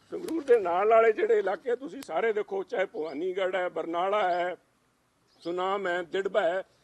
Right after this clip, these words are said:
ਆ ਸਾਰੇ ਤਿੰਨ ਸੌ ਪਰਸੈਂਟ ਵਾਲੇ, ਇਹ ਸਾਰੇ ਸਵੇਰੇ ਉੱਥੇ ਜਾ ਕੇ ਵਕਤ ਪੈ ਜਾਣਾ ਹੈ। ਅੱਖਾਂ ਮੀਚੀ ਬੈਠੇ ਆ, ਆ ਨਾ ਗੱਲ ਕਰੋ, ਬੀਜੇਪੀ ਨੂੰ ਚੰਗਾ ਮਾੜਾ ਕਹਿ ਕੇ ਤੇ ਆਪਾਂ ਡੰਗ ਲਗਾ ਲਈਏ ਸਭ। ਆ, ਆ, ਆ ਕੋਈ ਇਸ਼ੂ ਨਹੀਂ ਹੈ ਸਭ। ਮੇਰੇ ਕਹਿਣ ਦਾ ਭਾਵ ਹੈ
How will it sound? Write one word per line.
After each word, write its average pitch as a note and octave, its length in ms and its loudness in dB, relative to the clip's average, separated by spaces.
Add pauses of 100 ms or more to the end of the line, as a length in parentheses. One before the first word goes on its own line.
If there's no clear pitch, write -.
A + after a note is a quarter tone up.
(260)
ਆ C#4+ 140 -8
ਸਾਰੇ G3+ 380 -4
ਤਿੰਨ A#3+ 240 -4
ਸੌ A#3+ 180 -2
ਪਰਸੈਂਟ G#3+ 400 -8
ਵਾਲੇ, E3+ 160 -4
ਇਹ A3+ 160 -10
ਸਾਰੇ G#3 300 -2
ਸਵੇਰੇ A#3 420 2
ਉੱਥੇ G#3+ 200 -2
ਜਾ F#3+ 180 -2
ਕੇ F3 240 -10 (720)
ਵਕਤ F3 220 -6
ਪੈ F3+ 220 -2
ਜਾਣਾ E3+ 220 -2
ਹੈ। D3 120 -6 (1400)
ਅੱਖਾਂ G#3 220 2
ਮੀਚੀ F3+ 280 -8
ਬੈਠੇ G3 300 -4
ਆ, F#3 60 -6
ਆ A#3+ 200 2
ਨਾ F#3+ 180 -2
ਗੱਲ G#3+ 200 2
ਕਰੋ, A3 300 2 (240)
ਬੀਜੇਪੀ G3+ 400 0
ਨੂੰ G#3 160 -2
ਚੰਗਾ F#3 280 -2
ਮਾੜਾ F3+ 260 -2
ਕਹਿ G#3 240 -4
ਕੇ F#3+ 120 -4
ਤੇ E3+ 120 -6
ਆਪਾਂ D#3+ 240 -4
ਡੰਗ D#3+ 440 -8
ਲਗਾ D#3+ 240 -8
ਲਈਏ C3 200 -12
ਸਭ। A3 200 -12 (360)
ਆ, A3 40 -10
ਆ, C4 320 -10 (200)
ਆ C#4 40 -8
ਕੋਈ - 200 -10
ਇਸ਼ੂ D#4+ 260 -10
ਨਹੀਂ D4+ 120 -10
ਹੈ F#3+ 60 -12
ਸਭ। - 160 -16
ਮੇਰੇ G3+ 280 -4
ਕਹਿਣ A3+ 280 -6
ਦਾ A3 120 -2
ਭਾਵ E3+ 360 -6
ਹੈ F#3+ 240 -4